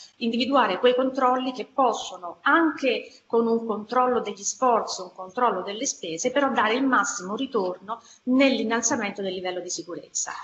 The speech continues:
A partire da queste, ehm, l'agid ha ritagliato, ha individuato quello che è un subset ancora più, diciamo così, minimale, più essenziale, e l'ha ulteriormente specializzato con dei livelli di attuazione che poi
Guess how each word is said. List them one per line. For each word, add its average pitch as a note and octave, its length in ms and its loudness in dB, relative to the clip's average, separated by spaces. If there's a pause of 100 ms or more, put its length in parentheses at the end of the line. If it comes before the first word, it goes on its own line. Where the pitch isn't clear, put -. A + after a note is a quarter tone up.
(260)
A G3+ 120 2
partire B3+ 340 0
da D#4+ 140 2
queste, D#4+ 680 0
ehm, G3+ 600 -2
l'agid B3 540 0
ha A3+ 360 4
ritagliato, A#3 640 -2
ha - 20 -4
individuato A3 880 -2 (100)
quello C#4+ 200 4
che A#3 100 0
è A3+ 80 0
un B3 80 -4
subset A#3 920 -2
ancora C4 560 2
più, A#3 460 -4
diciamo G#3+ 240 -10
così, G#3+ 220 -6
minimale, G3+ 600 0
più G#3 100 -2
essenziale, F#3+ 880 -2 (340)
e B3+ 120 4
l'ha B3+ 180 8
ulteriormente A3 640 0
specializzato A3+ 920 -2
con A3 340 -2 (180)
dei G3+ 420 -2
livelli G#3 680 -2
di G#3+ 100 -2
attuazione G3 760 -2
che A3 140 -12
poi G3+ 260 0